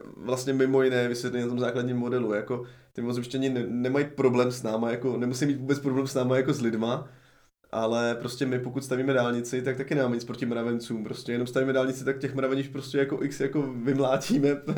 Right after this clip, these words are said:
<laughs> a vůbec tam nemáme žádný osobní problém s mravencema, jenom tam chceme mít dálnici. A stejně tak jakoby oni nemusí mít problém s náma jako s lidma, s civilizací nebo takhle,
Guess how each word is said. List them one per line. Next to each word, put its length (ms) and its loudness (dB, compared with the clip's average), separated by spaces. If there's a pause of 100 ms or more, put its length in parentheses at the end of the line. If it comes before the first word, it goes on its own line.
<laughs> 280 -10
a 60 -4
vůbec 280 4
tam 400 4
nemáme 380 10
žádný 300 4
osobní 300 0
problém 300 2
s 40 4
mravencema, 600 2
jenom 160 0
tam 100 -2
chceme 220 0
mít 60 0
dálnici. 460 0 (360)
A 60 -6
stejně 200 4
tak 140 4
jakoby 300 4
oni 180 4
nemusí 280 -2
mít 140 -2
problém 280 0
s 40 -4
náma 280 0
jako 200 0
s 60 -4
lidma, 380 0
s 80 -10
civilizací 460 -4
nebo 180 -4
takhle, 400 -2